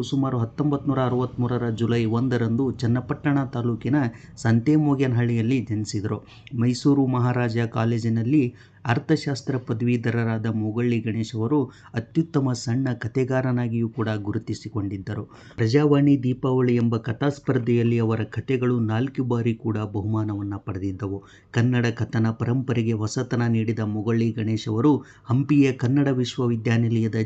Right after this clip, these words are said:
ಜಾನಪದ ಅಧ್ಯಯನ ವಿಭಾಗದಲ್ಲಿ ಪ್ರಾಧ್ಯಾಪಕರಾಗಿಯೂ ಕೂಡ ನಿವೃತ್ತರಾಗಿದ್ದರು. ಆದಿಮ ಎಂಬ ಸಂಶೋಧನಾ ಕೃತಿಗೆ ಮುಗಳ್ಳಿ ಗಣೇಶ್ ಅವರಿಗೆ ಡಾಕ್ಟರೇಟ್ ನೀಡಿ ಗೌರವಿಸಲಾಗಿತ್ತು.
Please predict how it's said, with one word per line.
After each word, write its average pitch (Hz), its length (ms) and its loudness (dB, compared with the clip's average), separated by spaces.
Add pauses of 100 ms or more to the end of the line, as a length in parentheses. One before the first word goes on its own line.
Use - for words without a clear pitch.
ಜಾನಪದ 120 600 -2
ಅಧ್ಯಯನ 110 420 0
ವಿಭಾಗದಲ್ಲಿ 110 640 -2
ಪ್ರಾಧ್ಯಾಪಕರಾಗಿಯೂ 110 1040 -4
ಕೂಡ 104 220 -8 (100)
ನಿವೃತ್ತರಾಗಿದ್ದರು. 98 1040 -8 (560)
ಆದಿಮ 127 440 6
ಎಂಬ 135 320 2
ಸಂಶೋಧನಾ 120 680 0
ಕೃತಿಗೆ 120 440 0
ಮುಗಳ್ಳಿ 123 400 2
ಗಣೇಶ್ 113 380 0
ಅವರಿಗೆ 110 340 -2
ಡಾಕ್ಟರೇಟ್ 113 640 -2
ನೀಡಿ 110 240 0
ಗೌರವಿಸಲಾಗಿತ್ತು. 98 1000 -6